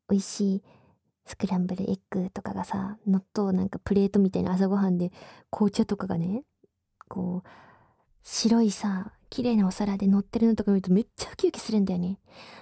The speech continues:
うん。そういう優雅な朝ごはんを憧れてはいますが、まあ、今日の朝ごはんは、実際の朝ごはんは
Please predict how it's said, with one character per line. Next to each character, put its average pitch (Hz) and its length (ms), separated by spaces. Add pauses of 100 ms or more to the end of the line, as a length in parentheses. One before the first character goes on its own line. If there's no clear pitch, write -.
う 175 60
ん。 165 240 (260)
そ 247 160
う 240 60
い 226 140
う 226 40
優 262 260
雅 220 120
な 185 120
朝 202 160
ご 220 100
は 226 140
ん 185 120
を 175 200 (1120)
憧 220 260
れ 226 120
て 240 120
は 202 80
い 180 80
ま 208 140
す 202 100
が、 190 240 (400)
ま - 80
あ、 233 100
今 392 120
日 339 60
の 233 80
朝 226 180
ご 226 80
は 214 140
ん 190 100
は、 202 140
実 - 260
際 202 80
の 196 100
朝 196 160
ご 202 80
は 196 160
ん 185 140
は 247 180